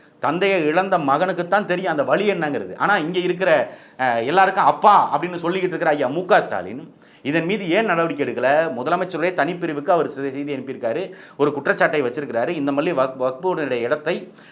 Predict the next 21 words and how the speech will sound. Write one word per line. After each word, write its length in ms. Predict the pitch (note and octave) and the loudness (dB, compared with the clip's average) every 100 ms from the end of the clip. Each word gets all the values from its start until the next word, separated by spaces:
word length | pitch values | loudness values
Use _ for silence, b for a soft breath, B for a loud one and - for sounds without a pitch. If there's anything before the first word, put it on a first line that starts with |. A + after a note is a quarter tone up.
| - | -6
இவங்க 200 | D3 C#3 | 0 4
ஆட்டையை 360 | D3 G3+ F#3 | 4 4 0
போட 140 | D3+ D3+ | 0 -2
நினைக்கிறாங்க, 680 | C3+ C#3+ C3 G2+ A2 F#2+ - B B | -2 -2 -2 -2 -4 -6 -10 B B
அப்ப 200 | C3+ E3+ | -2 0
இதன் 260 | C#3+ D#3 E3+ | 0 0 -2
மீது 200 | E3+ G3 | -2 -2
நடவடிக்கை 480 | D#3 G#3 - E3 | 2 2 2 -2
எடுக்கணும். 320 | C#3 B2+ A#2+ A2+ | -2 -2 -4 -4
ரெண்டாவது, 300 | D#3 F#3 F#3+ | 2 2 2
என் 120 | D#3 | 0
மீது 200 | D3+ F3+ | -4 -4
பி 160 | E3+ G3 | -6 -8
சி 120 | G#3+ | 0
ஆர் 60 | G3+ | 0
வழக்கு 320 | D#3+ D3+ D3 | 0 -2 -6
கொடுக்கப்பட்டிருக்கு, 480 | D3 C3+ A2 G2+ B2 | -4 -6 -8 -6 -2
அதன் 320 | A2 C#3+ G3+ | 0 2 0
மீதும் 220 | F#3+ G3+ | 0 0
நடவடிக்கை 340 | E3 E3+ E3 C#3+ | 0 0 -2 -4
எடுக்கணும்னு 380 | C3 D#3 G#3 | -4 -6 -6